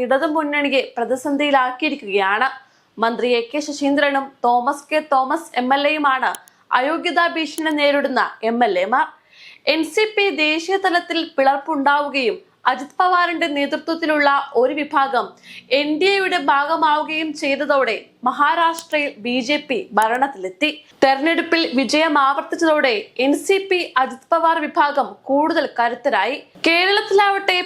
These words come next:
പിണറായി മന്ത്രിസഭയിൽ അംഗമായ എ കെ ശശീന്ദ്രൻ, കുട്ടനാട് എം എൽ എ തോമസ് കെ തോമസ് എന്നിവരോട് ഉടൻ രാജിവെക്കാനാണ് എൻ സി പി ഔദ്യോഗിക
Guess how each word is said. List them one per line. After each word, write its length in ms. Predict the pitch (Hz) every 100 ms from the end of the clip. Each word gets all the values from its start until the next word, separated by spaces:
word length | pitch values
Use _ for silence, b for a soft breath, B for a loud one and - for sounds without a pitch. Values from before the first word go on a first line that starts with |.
| 359
പിണറായി 440 | 302 294 320 349 339
മന്ത്രിസഭയിൽ 720 | 320 294 339 339 294 294 311 294 254
അംഗമായ 640 | 262 262 311 302 294 285 269 - 240
എ 20 | 262 -
കെ 100 | 349 330
ശശീന്ദ്രൻ, 520 | 294 294 277 233 190 - _ - -
കുട്ടനാട് 520 | 302 - 381 381 392
എം 60 | 339 339
എൽ 60 | 330 311
എ 20 | 311 -
തോമസ് 420 | 277 285 311 330 -
കെ 80 | 349 339
തോമസ് 380 | 311 294 330 - 262
എന്നിവരോട് 520 | 285 294 302 302 285 262 - 240
ഉടൻ 180 | 254 294 294
രാജിവെക്കാനാണ് 880 | 262 277 320 330 330 302 277 240 196 B B B 254
എൻ 60 | 294 294
സി 120 | - 381
പി 120 | 359 339 - 240
ഔദ്യോഗിക 400 | 254 233 330 330